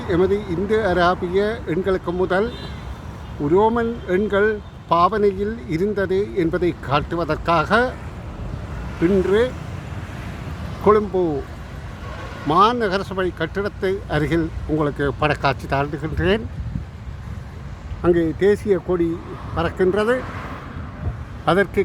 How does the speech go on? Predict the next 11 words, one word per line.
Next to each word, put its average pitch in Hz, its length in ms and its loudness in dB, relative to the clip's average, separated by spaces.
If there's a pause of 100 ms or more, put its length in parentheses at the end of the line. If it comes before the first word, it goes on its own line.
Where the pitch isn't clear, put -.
கீழே 240 300 4 (260)
அது 180 140 4 (200)
ஸ்தாபிக்கப்பட்ட 214 800 0 (720)
வருடம் 160 440 4 (920)
எம் 220 180 4 (300)
சி 196 120 0 (600)
எம் 180 180 0 (920)
எக்ஸ் - 240 -4 (200)
எக்ஸ் - 240 -4 (220)
வி 196 120 2 (440)
ஐ 196 40 6